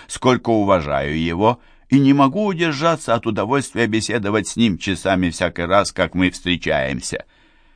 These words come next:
Примечание. Здесь и далее, в тексте дневника,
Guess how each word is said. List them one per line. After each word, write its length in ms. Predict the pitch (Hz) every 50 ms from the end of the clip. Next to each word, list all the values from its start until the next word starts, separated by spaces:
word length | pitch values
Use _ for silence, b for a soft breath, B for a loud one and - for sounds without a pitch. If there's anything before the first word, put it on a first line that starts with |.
| b b b
Примечание. 760 | - 127 127 135 135 110 - 90 76 67 64 65 69 67 67 - _ _ _ _ _ _ _ _ -
Здесь 600 | - 120 113 110 104 107 120 117 110 101 - - -
и 140 | - 85 82
далее, 680 | 73 73 73 65 69 71 76 78 80 80 85 87 - -
в 100 | - -
тексте 540 | - 90 90 80 - - - - 80 76
дневника, 760 | 65 69 82 80 73 71 73 71 67 - - 76 82 98 120